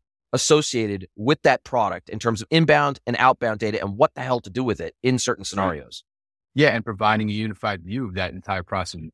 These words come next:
Speaker 2: just laid out. Think about all the different parties involved, the products, the motions, the shipments, the deliveries, the, the workflows associated with each of those.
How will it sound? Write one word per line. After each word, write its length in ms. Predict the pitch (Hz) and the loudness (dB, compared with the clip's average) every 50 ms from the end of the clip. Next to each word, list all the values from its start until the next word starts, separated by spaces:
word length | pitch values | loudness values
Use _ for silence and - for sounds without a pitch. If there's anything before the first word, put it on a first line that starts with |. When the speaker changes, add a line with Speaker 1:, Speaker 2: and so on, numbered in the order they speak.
| _ _ | _ _
Speaker 2:
just 120 | - - - | -16 -10 -6
laid 220 | 92 87 87 85 | -4 -4 -2 -2
out. 180 | 85 82 80 - - | -2 -2 -2 -2 -2
Think 120 | 98 95 | -2 0
about 200 | 92 98 92 92 | 0 0 0 0
all 100 | 92 92 | 0 -2
the 80 | 82 80 | -4 -6
different 240 | - - - 85 | -12 -18 -18 -16
parties 380 | - - 92 90 87 90 85 82 | -4 0 2 2 2 2 0 -2
involved, 420 | 87 80 85 87 87 87 85 78 | -4 -2 2 4 4 4 4 2
the 60 | 82 - | -2 -2
products, 360 | - 95 90 85 82 - - | 0 0 2 2 0 -2 -4
the 80 | - | -6
motions, 540 | 82 82 87 87 85 - - - 87 85 80 - | -4 -2 0 0 0 -2 -4 -6 -6 -8 -10 -8
the 60 | - | -6
shipments, 520 | - - - 95 - - 95 90 87 - - | -4 -2 0 -2 0 0 -2 -2 -2 -4 -10
the 80 | 80 | -12
deliveries, 640 | - 80 82 90 92 80 87 90 87 85 82 78 - | -8 -4 -2 -2 0 0 0 0 0 0 0 -2 -2
the, 200 | 85 80 80 - | -4 -6 -4 -4
the 100 | - 90 | -4 -4
workflows 640 | 87 90 92 98 98 - - - - 95 92 90 82 82 | -2 2 4 4 4 2 0 -2 0 0 2 2 0 -2
associated 500 | 82 - 95 92 90 - - 85 85 80 | -4 -2 -2 0 0 -2 -2 -4 -4 -4
with 160 | 87 85 - | -4 -2 -2
each 160 | 90 85 - | -2 -2 -2
of 80 | 95 85 | -2 0
those. 360 | 90 87 85 82 - - | 0 0 -2 -4 -8 -12